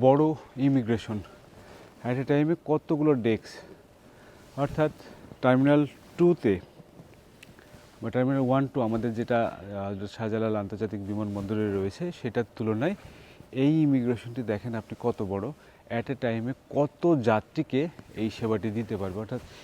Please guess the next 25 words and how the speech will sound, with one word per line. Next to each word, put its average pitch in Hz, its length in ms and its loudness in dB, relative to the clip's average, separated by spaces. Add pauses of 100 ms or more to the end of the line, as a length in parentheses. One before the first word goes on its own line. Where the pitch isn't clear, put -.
(180)
এখানে 139 320 -2
স্পেসটি 143 480 -2
অনেক, 151 340 2
অনেকগুলো 156 520 2
এয়ারক্রাফট 139 480 2
যদি 139 180 0 (220)
at 120 120 -6
a 139 120 -6
time-এ 165 220 0
নামে 147 300 0 (460)
তাহলেও 143 380 2
কিন্তু 165 460 -2 (340)
কোনো 139 200 -2
ধরনের 135 400 0 (560)
অসুবিধা 135 480 -2
হবে 107 300 -4
না। 90 140 -8 (640)
আমরা 117 300 -2
এই 127 340 -2
ইমিগ্রেশন 151 720 2
জোনটা 135 400 0 (100)
থেকে 160 280 -4 (640)
আপনাদেরকে 120 560 -4
দেখাবো 117 460 -2
যে 117 160 -6